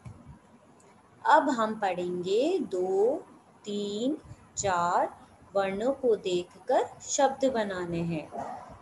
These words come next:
अब आपको दिख रहा होगा हमारा एक शब्द यहाँ पे नहीं लिखा है हमने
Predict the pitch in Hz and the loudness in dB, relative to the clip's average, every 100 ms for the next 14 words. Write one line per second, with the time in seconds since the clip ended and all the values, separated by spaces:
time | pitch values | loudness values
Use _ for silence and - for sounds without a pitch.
0 | - - 220 220 - 233 220 - 214 208 | -16 0 2 2 2 2 2 2 4 4
1 | 196 214 277 466 262 214 202 202 226 302 | 4 4 2 2 -2 0 2 4 4 2
2 | - - - - - - 196 214 220 - | -6 -20 -20 -20 -20 -6 -2 0 -2 -2
3 | 226 214 - 226 208 208 196 220 262 302 | 2 2 2 -2 0 -4 0 2 2 0
4 | 226 202 202 233 220 - 202 190 196 185 | -4 -4 -2 0 0 0 0 2 0 -2
5 | 190 262 | -6 -6